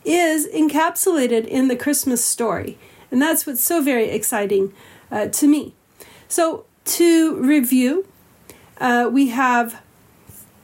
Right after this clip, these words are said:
several words that are, uh, in Greek for the word grace. We have charis, which is properly grace.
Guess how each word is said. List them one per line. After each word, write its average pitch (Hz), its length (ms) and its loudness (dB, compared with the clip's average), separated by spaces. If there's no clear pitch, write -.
several 294 560 -2
words 247 600 -2
that 240 260 -2
are, 220 460 -2
uh, 208 280 -4
in 254 560 2
Greek 226 460 -4
for 226 540 -2
the 240 80 -4
word 208 320 -4
grace. - 500 -6
We 254 160 0
have 233 340 -2
charis, 269 720 0
which 262 240 -2
is 233 340 -2
properly 294 600 -4
grace. 208 580 -4